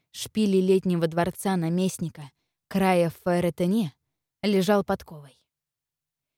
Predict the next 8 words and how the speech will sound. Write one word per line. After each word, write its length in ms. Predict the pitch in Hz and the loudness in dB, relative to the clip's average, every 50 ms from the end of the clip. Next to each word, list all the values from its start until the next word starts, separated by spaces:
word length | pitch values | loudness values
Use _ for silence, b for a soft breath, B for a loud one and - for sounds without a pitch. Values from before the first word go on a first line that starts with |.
| _ _ _ _ - | _ _ _ _ -2
Прогулочный 600 | 202 190 190 202 302 277 262 240 - - 226 - | 0 0 2 2 2 2 2 2 2 0 -2 0
корабль 440 | - 220 240 277 285 220 226 214 | 2 2 4 4 4 4 4 4
не 140 | 208 214 226 | 4 2 2
спеша 480 | - - - 208 196 - - 277 277 - | 0 -2 -2 -2 -2 -2 -2 -4 -4 -4
приближался 760 | - 214 214 185 180 185 185 175 214 214 214 - - 208 - | -2 -2 -2 0 0 -2 -2 0 0 0 0 0 -4 -6 -6
к 100 | - - | -4 -4
узкой 300 | 214 - - - 214 185 | -4 -4 -4 -4 -6 -4
бухте. 500 | 175 220 233 - - - - 147 127 | -2 -2 -2 -2 -4 -10 -16 -16 -16